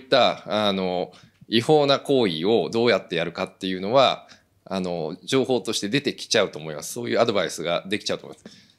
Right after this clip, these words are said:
で、一方で、そのターミネーターになるかどうかっていうのは、このエーアイ自身が意思を持って動くって話なので、ちょっと、ちょっと飛んでるんですね。その、その先に悪い人間が悪いと思って使うっていうフェ-、フェーズがあるので、で、そこの話は僕議論すべきだと思いますけど、え、エーアイ自身が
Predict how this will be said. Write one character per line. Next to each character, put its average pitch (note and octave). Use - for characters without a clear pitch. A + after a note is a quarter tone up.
で、 C3+
一 -
方 C4+
で、 A3+
そ B2+
の G#2
タ -
ー D#4
ミ E4
ネ D4+
ー A#3
タ D#3
ー B2+
に A2+
な C3
る C3+
か G2+
ど G#2+
う -
か G2+
っ -
て G2+
い -
う F#2
の A#2+
は、 A2+
こ A#2+
の A2
エ A3+
ー B3+
ア A#3
イ D#3
自 C3
身 F3
が A2
意 F#3
思 D3+
を A2+
持 A2
っ -
て F#2
動 B2
く -
っ -
て -
話 -
な D2+
の E2
で、 G2
ち -
ょ E4
っ E4+
と、 -
ち -
ょ C#4+
っ -
と A#3+
飛 F3
ん G3
で F#3
る C3
ん -
で -
す -
ね。 -
そ -
の、 G3
そ A#3
の B3
先 A#3+
に G3+
悪 G3
い A#3
人 D3
間 A2+
が B2
悪 D3
い G3
と A2+
思 G#2
っ -
て E2
使 A2
う G#2+
っ -
て -
い G2
う E2+
フ B2+
ェ-、 -
フ C#3+
ェ B2+
ー A#2+
ズ A#2
が G2+
あ A2+
る A2
の E2
で、 F#2+
で、 B2+
そ F#3
こ A#3
の A#3+
話 A#3
は -
僕 G#2+
議 A#2
論 A2+
す -
べ G2
き F#2+
だ D#2+
と F2
思 E2+
い D#2+
ま D#2+
す -
け F2
ど、 E2+
え、 A#3
エ D#4
ー D#4
ア C#4
イ -
自 F#3
身 B2+
が C3+